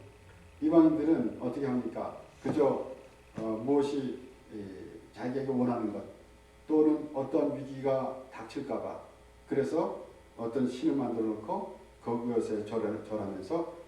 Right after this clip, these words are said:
그렇게 되기를 빌고 있지 않습니까? 그런데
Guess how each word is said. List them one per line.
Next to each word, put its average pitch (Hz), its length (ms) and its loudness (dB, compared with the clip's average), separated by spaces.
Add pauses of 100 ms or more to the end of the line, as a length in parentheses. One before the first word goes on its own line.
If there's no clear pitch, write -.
(160)
그렇게 110 300 -2
되기를 101 380 -8
빌고 95 420 -10
있지 - 280 -16
않습니까? - 500 -16 (720)
그런데 170 500 4